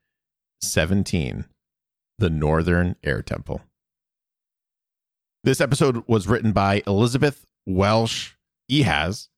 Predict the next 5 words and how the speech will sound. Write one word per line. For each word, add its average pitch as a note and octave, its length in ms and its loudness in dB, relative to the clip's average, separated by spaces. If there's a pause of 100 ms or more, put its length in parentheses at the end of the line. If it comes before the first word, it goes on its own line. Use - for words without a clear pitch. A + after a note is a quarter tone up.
(280)
and A#2 440 0 (220)
directed E2 340 -2
by F2+ 400 2 (160)
Dave B2 260 2
Filoni. G3+ 520 2